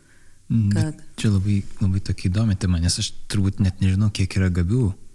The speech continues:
Speaker 1: arba kiek, kaip galima pavadinti žmogų gabiu. Bet gal grįšim prie šitos temos, aš
Speaker 2: Mhm.
Speaker 1: labai norėsiu
Speaker 2: Jo,
Speaker 1: dar
Speaker 2: jo,
Speaker 1: ją
Speaker 2: jo.
Speaker 1: tikrai panagrinėti, bet man labai įdomi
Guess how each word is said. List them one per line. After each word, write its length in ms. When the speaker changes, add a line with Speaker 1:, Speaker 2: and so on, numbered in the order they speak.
Speaker 1:
arba 340
kiek, 260
kaip 140
galima 340
pavadinti 800
žmogų 480
gabiu. 380
Bet 100
gal 160
grįšim 480
prie 120
šitos 280
temos, 300
aš 80
Speaker 2:
Mhm. 80
Speaker 1:
labai 140
norėsiu 340
Speaker 2:
Jo, 40
Speaker 1:
dar 100
Speaker 2:
jo, 80
Speaker 1:
ją 40
Speaker 2:
jo. 60
Speaker 1:
tikrai 220
panagrinėti, 720
bet 120
man 380
labai 340
įdomi 380